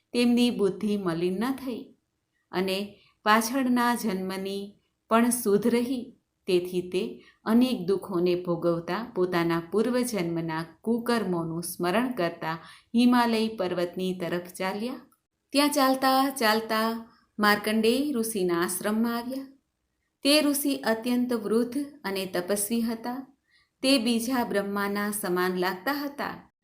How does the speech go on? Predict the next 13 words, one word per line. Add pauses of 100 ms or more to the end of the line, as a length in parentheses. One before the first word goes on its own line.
(280)
તે
આશ્રમ
બ્રહ્માજીની
સભા
સમાન
શોભતો
હતો. (640)
હેમમાલી (120)
ત્યાં
ગયા (440)
અને
પ્રણામ
કરીને